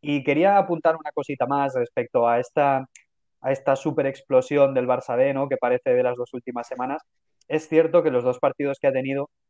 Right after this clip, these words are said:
han sido contra rivales que estaban en descenso. Así que hay que poner las cosas un poco en perspectiva también en ese sentido. Veremos si en partidos más exigentes, pues, pueden mantener este nivel.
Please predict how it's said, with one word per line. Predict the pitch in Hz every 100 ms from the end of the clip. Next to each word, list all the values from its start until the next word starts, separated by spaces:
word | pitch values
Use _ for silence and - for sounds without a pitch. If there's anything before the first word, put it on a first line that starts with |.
| _
han | - 135
sido | 143 147
contra | 147 139 135
rivales | 123 117 135
que | -
estaban | - 113 120
en | 127
descenso. | 110 120 123 - _ _ _ _ _ _ _
Así | 117 - 110
que | - 110 107
hay | 110
que | 113 117
poner | 127 127
las | 127
cosas | - 131 135
un | 127
poco | 127 131
en |
perspectiva | 127 - 104 117 127 110
también | 110 120 120
en | 113
ese | 117 123
sentido. | - _ 127 107 - _ _ _ _ _
Veremos | 120 120 135 143 160 - _ _ _
si | - 139 123 123
en | 120 117
partidos | 110 117 127 123 131
más | 123
exigentes, | 135 - 127 127 127 135 -
pues, | 135 - _ - - -
pueden | 127 127 135
mantener | 127 123 117 107
este | - 101
nivel. | - 117